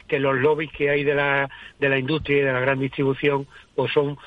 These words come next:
mucho más fuertes que lo que podamos tener la, la producción. ¿Cuándo se ha dado este paso? Cuando hubo el año pasado una serie de, de muestras que se analizaron en la Unión Europea, concretamente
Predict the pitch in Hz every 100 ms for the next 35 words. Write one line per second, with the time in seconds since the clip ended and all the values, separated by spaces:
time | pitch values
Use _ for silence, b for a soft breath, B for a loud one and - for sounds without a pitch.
0 | B - 151 143 156 151 - 151 160 147
1 | 147 135 135 135 143 143 139 143 139 135
2 | 120 B B B 131 127 127 107 147 117
3 | - B B B 147 156 165 - 160 156
4 | 160 147 139 180 160 - - b b -
5 | 135 123 120 127 147 147 147 147 151 -
6 | 165 151 135 131 143 139 139 143 139 -
7 | B B - 135 160 170 147 - 127 127
8 | 127 127 117 165 165 - B B - 127
9 | 123 127 139 139 135 123 156 156 160 B
10 | B - 117 143 139 135 143 139